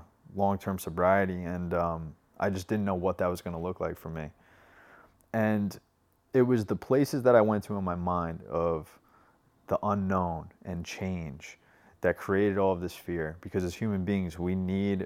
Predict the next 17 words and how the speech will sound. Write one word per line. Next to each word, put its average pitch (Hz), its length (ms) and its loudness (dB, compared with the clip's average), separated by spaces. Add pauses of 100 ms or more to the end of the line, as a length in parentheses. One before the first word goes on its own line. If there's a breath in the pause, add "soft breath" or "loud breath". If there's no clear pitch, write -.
a - 100 -6
stable 90 480 -2
environment. 85 520 -2
We 92 100 -2
need 92 380 -2
stability. 95 600 0
We 90 140 -4
need 98 320 -2
to - 100 -8
know 90 600 0 (400 loud breath)
what's 90 200 2
coming 92 460 0
of 80 180 -4
some 92 220 -2
degree. 87 420 0
We 85 180 -4
ha-, 90 100 -6